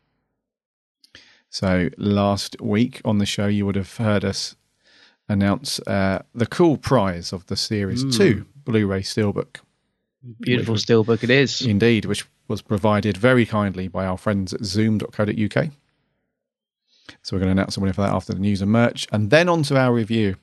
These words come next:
Speaker 1: Mm, mm.
Speaker 2: Mm.
Speaker 1: Mm, yes, yes.
Speaker 2: Dear, dear, dear.
Speaker 1: Now, my child.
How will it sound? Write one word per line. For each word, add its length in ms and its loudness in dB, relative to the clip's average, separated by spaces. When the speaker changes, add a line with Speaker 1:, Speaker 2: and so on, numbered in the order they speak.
Speaker 1:
Mm, 160 4
mm. 160 4
Speaker 2:
Mm. 460 10
Speaker 1:
Mm, 160 0
yes, 300 4
yes. 440 2
Speaker 2:
Dear, 180 4
dear, 180 4
dear. 380 2
Speaker 1:
Now, 200 4
my 140 6
child. 500 0